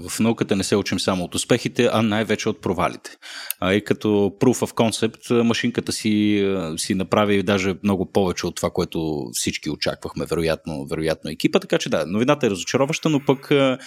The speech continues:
а, във всеки случай отново това беше неизбежно да се случи във времето и да научим ценни уроци, за да можем да подобрим, както ти каза, а, едни бъдещи апарати, които ще изпращаме на други места. А, сега като говорим за други места, Никола, ние преди около, колко беше, седмица,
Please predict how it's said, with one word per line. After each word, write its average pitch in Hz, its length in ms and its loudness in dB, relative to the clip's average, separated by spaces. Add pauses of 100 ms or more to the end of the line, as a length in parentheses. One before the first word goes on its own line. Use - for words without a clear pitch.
(360)
а, 117 100 2
във 113 100 0
всеки - 180 0
случай 120 220 2
отново 104 340 0
това 104 180 2
беше 95 420 0
неизбежно 95 580 0
да 85 80 -6
се - 160 -6
случи - 260 -6
във 151 120 0
времето 135 500 0
и 120 180 2
да 107 120 -2
научим 98 400 0
ценни 98 300 2
уроци, 101 340 0
за 101 340 2
да 95 280 0
можем 92 260 0
да 92 100 -4
подобрим, 87 340 -2
както - 240 -2
ти 95 120 -8
каза, 92 300 0 (460)
а, 92 180 2
едни 98 180 2
бъдещи 107 400 -2
апарати, 104 420 -2
които 113 200 -4
ще - 160 -4
изпращаме 104 520 0
на 107 300 2
други 95 560 -2
места. 90 420 0 (460)
А, 92 300 4
сега 110 160 2
като - 160 -4
говорим 127 260 4
за 95 100 -2
други 123 180 2
места, 107 320 2
Никола, 110 280 0
ние 110 160 0
преди 101 200 -2
около, 87 560 0
колко - 240 0
беше, 82 260 -6
седмица, 120 540 -2